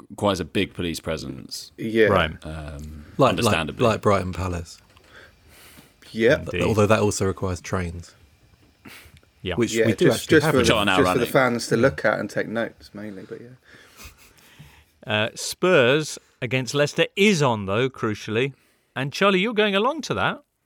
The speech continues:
Speaker 1: Yes. It's a weird one, that. I mean, Spurs can go top if they win, depending on what happens in the City game earlier in the day,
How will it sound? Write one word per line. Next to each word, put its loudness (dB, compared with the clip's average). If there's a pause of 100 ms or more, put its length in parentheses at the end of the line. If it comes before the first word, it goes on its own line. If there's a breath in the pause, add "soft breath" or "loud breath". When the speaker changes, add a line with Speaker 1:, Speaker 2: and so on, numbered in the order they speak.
(640)
Speaker 1:
Yes. 0 (220)
It's -6
a 0
weird 2
one, 6
that. 2
I 0
mean, 4
Spurs 0 (460 loud breath)
can 0
go 4
top -2 (180)
if -10
they 4
win, 4
depending 2
on 2
what 0
happens -2
in -6
the -2
City -6
game -4 (120)
earlier 0
in -4
the -6
day, -4